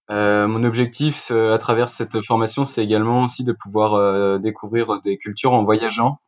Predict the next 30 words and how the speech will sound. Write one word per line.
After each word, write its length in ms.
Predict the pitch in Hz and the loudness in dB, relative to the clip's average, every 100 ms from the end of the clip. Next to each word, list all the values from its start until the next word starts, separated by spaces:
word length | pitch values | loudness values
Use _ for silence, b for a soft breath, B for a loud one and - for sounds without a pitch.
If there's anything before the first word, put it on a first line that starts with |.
| - | -10
en, 260 | 101 104 | -4 -2
en 140 | 101 101 | -2 -2
découvrant, 500 | 107 113 110 110 113 | -6 -6 -2 0 2
voilà, 220 | 107 110 | 4 4
de, 100 | 113 | 2
de 220 | 101 104 | 0 0
nouvelles 260 | 113 113 - | 2 2 0
personnes 440 | 113 - 117 127 | -2 0 2 2
et 40 | 110 | 2
de 120 | 104 | 0
nouveaux, 320 | 104 104 113 | -2 -2 -2
euh, 280 | 104 101 107 | -4 -6 -2
horizons. 380 | 104 101 113 156 _ - | 0 0 -2 -6 _ -4
Voilà, 240 | 98 101 | 0 2
donc, 240 | 123 110 104 | 2 0 -2
euh, 80 | |
du 120 | 95 98 | -2 -2
coup, 120 | 120 | -4
j'ai, 240 | 110 104 | -2 -2
j'ai 160 | 98 98 | -2 -4
commencé 340 | 107 101 - | -2 -4 -2
à 60 | 104 | 0
voyager, 480 | 101 98 92 104 120 | 0 0 0 2 2
euh, 100 | 98 | 2
un 360 | 95 92 95 92 | -2 -6 -8 -6
peu 120 | 123 | -4
grâce 240 | 110 104 | -4 -2
à 20 | 104 | -2
ma 120 | 113 | -2
cousine. 360 | - 95 95 | -6 -8 -8